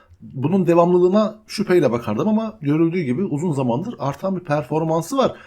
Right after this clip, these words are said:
Ve bu performans artışı da gerçekten hani tek seferlik değil. Az sonra şirketin haber geçmişine baktığımızda yapılan yeni anlaşmaların, yeni iş ilişkilerinin olduğunu göreceğiz. Ve bu satış temposunun önümüzdeki dönemlerde de artma ihtimalinin yüksek olduğunu anlamış olacağız.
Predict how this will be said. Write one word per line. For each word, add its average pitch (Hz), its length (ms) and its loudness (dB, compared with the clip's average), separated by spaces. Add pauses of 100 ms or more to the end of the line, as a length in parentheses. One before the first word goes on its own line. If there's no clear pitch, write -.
(220)
Ve 175 120 -2
bu 202 60 -2
performans 202 720 2
artışı 180 380 -4
da 220 260 -2 (280)
gerçekten 175 540 -2
hani 147 260 -2 (160)
tek 160 180 -6
seferlik 143 540 -2
değil. 127 260 -2
Az 196 140 -4
sonra 139 280 -2
şirketin 147 540 -4 (240)
haber 180 340 4
geçmişine 147 560 -2
baktığımızda 156 760 -2 (240)
yapılan 139 400 0
yeni 135 140 0
anlaşmaların, 139 680 -2
yeni 127 240 -4
iş 135 140 -10
ilişkilerinin 135 480 -2
olduğunu 123 340 0
göreceğiz. 180 460 0 (420)
Ve 165 160 -2
bu 202 60 -2
satış 208 340 -4
temposunun 202 680 -2 (280)
önümüzdeki 175 560 -2
dönemlerde 196 420 2
de 226 220 0
artma 202 380 -2
ihtimalinin 170 840 0
yüksek 151 400 -6
olduğunu 143 560 2
anlamış 113 420 0
olacağız. 101 340 -4